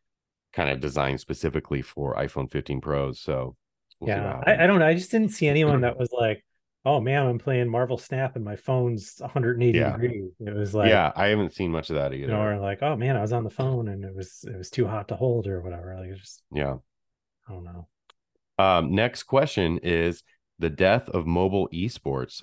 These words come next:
Speaker 1: Some years ago,
Speaker 2: Uh-huh.
Speaker 1: games like Arena of Valor and Vainglory seemed to be investing so much in mobile esports, but now they've disappeared completely, and I can't find any recent games with an esports push. Why do you think this is? Um, <laughs> well,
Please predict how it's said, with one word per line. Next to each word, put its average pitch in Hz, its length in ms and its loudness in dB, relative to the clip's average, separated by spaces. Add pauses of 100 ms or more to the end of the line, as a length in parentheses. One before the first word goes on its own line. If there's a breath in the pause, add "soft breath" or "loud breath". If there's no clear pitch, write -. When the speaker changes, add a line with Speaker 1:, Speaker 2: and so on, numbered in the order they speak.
Speaker 1:
Some 104 240 4
years 123 200 6
ago, 98 240 6
Speaker 2:
Uh-huh. 87 80 2
Speaker 1:
games 92 260 0
like 85 180 -2
Arena 85 300 -2
of 78 60 -4
Valor 104 360 2
and 78 140 -6
Vainglory 87 560 -4
seemed 82 240 -4
to 78 60 -4
be 80 80 -2
investing 78 440 -4
so 135 220 2
much 113 240 2
in 92 80 0
mobile 90 240 0
esports, 82 560 -4
but 78 140 -2
now 87 180 0
they've 82 180 -4
disappeared 82 440 -8
completely, 80 580 -4 (320 soft breath)
and - 60 -6
I 104 40 -6
can't 113 220 0
find 92 240 0
any 123 220 2
recent 107 340 -2
games 92 320 -4
with 82 140 -8
an 82 80 -4
esports 78 580 -8
push. 71 520 -4 (380 soft breath)
Why 87 220 2
do 98 60 0
you 104 100 0
think 82 300 -4
this 82 220 -6
is? 67 500 -2 (720)
Um, 82 500 2
<laughs> - 20 -16
well, 95 640 -2